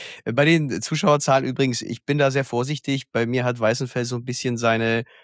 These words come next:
äh, Reputation verspielt. Immer wenn ich da hohe Zahlen gesehen habe und ich mal so ein bisschen nachgezählt habe, war es ein bisschen verdächtig. Ich hoffe, sie sind korrekt. Ich würd's ihnen wünschen und, äh, für die Liga und auch für die, für die, ähm, Auslastung der Stadthalle ist es auch s-, sicher gut, weil wir brauchen diese Kulisse.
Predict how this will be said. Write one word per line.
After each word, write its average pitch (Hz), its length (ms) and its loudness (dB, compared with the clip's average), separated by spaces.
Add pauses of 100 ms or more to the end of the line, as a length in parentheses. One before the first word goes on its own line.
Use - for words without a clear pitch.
(240)
äh, - 80 0
Reputation 120 800 2
verspielt. 120 560 -4
Immer 113 160 -2
wenn 120 80 0
ich 123 80 -4
da 117 120 2
hohe 117 200 -2
Zahlen 113 300 0
gesehen 113 260 -2
habe 113 120 -2
und 113 60 -4
ich 110 100 -8
mal 113 140 -2
so 117 60 -8
ein 120 40 -12
bisschen 117 180 -8
nachgezählt 110 560 -4
habe, 113 140 -2
war 110 140 2
es - 140 -8
ein - 100 -20
bisschen 120 240 -8
verdächtig. 127 580 -4 (220)
Ich - 140 -10
hoffe, 139 200 2
sie 135 120 -4
sind 127 200 -4
korrekt. 117 540 -2
Ich 117 160 -8
würd's 120 220 -4
ihnen 113 200 -4
wünschen 135 480 -2
und, 117 280 -4
äh, 113 220 -2
für 120 100 -12
die 113 80 -6
Liga 123 340 2
und 113 220 -4
auch 107 160 -2
für - 160 -8
die, 110 220 -4 (320)
für 120 280 -2
die, 110 280 0
ähm, 107 420 0
Auslastung 117 640 -2
der 113 120 -2
Stadthalle 117 440 0
ist 117 80 -4
es 117 80 -4
auch 117 180 -2
s-, 127 200 -8
sicher 123 340 -2
gut, 117 200 -4
weil 107 100 -2
wir 107 100 -2
brauchen 113 220 0
diese 139 180 -6
Kulisse. 143 460 0